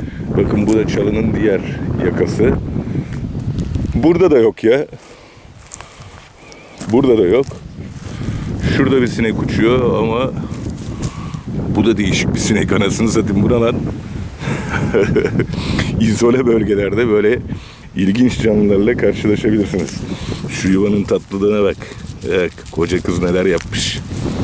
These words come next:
Tamam. Her yer, her yer. Gözümü şuradan saymaya başlasam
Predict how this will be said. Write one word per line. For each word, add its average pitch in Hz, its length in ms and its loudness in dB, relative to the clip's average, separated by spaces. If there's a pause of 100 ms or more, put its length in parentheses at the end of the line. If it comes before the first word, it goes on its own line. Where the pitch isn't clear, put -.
(560)
Tamam. 69 220 2 (1500)
Her 135 180 4
yer, 113 200 2
her 120 160 4
yer. 101 140 2
Gözümü 104 480 0
şuradan 135 520 2
saymaya 131 500 2
başlasam 127 500 2